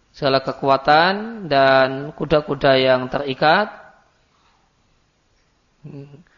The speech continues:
Tarhabuna bihi aduwallahi wa aduwakum. Yang dengannya kalian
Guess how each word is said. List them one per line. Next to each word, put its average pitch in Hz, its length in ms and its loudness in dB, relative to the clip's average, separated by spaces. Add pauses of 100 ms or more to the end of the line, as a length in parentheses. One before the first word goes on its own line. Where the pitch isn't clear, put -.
(420)
Tarhabuna 139 580 0
bihi 156 480 2
aduwallahi 165 960 0
wa 139 160 -2
aduwakum. 139 720 -6
Yang 143 240 -6
dengannya 151 320 -4
kalian 151 240 0